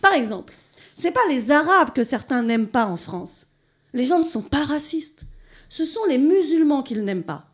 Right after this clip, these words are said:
Nuance. Bon, il se trouve que <laughs> ils sont arabes. Le hasard. C'est pas les peuples roms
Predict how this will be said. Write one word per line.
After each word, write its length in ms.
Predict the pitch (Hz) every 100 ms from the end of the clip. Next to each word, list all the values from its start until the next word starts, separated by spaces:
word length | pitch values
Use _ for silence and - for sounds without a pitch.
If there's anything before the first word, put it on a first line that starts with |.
| -
Nuance. 540 | 311 320 220 - - _ - -
Bon, 240 | 262 285 277
il 180 | 240
se 140 | 160 196
trouve 440 | 185 370 480 494
que 160 | - 277 339 - -
<laughs> 300 | - - -
ils 120 | 285
sont 220 | - 349
arabes. 400 | 240 196 - 208 - - - 294 -
Le 160 | 285
hasard. 540 | 302 185 165 151 - - - _ _ - - - - -
C'est 160 | 339
pas 160 | 349 523
les 120 | 285
peuples 420 | 233 - 381 370 320
roms 440 | 440 415 220 202